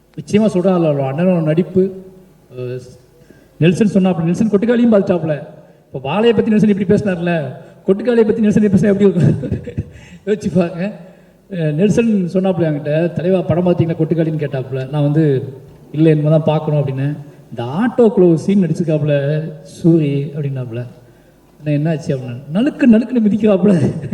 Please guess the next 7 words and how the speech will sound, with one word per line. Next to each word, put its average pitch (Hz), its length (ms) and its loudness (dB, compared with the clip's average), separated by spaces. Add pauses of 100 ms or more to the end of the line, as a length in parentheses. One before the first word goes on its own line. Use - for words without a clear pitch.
(200)
<laughs> - 560 -10
அப்பதான் 233 360 -4
கூப்பிட்டு 262 260 -4
கேட்டேன், 208 440 0
"இது 185 160 4
வந்து, 185 560 4 (840)
அஹ், 139 420 -8